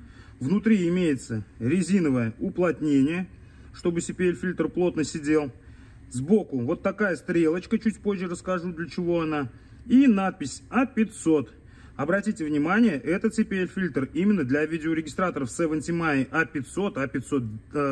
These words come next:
эс, А восемьсот, А восемьсот эс и А двести. Например, на новую модель А восемьсот десять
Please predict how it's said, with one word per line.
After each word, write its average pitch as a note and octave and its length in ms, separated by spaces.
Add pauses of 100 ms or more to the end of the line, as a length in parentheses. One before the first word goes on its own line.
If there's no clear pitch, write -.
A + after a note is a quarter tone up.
(160)
эс, G3 400
А D#3+ 120
восемьсот, C#3 560
А C#3+ 80
восемьсот C3 540
эс F3+ 260
и C#3 180
А D3+ 140
двести. C#3 540 (340)
Например, F#3 400
на F3+ 220
новую F3 380
модель D#3+ 420
А D#3+ 160
восемьсот C#3 460
десять D#3+ 440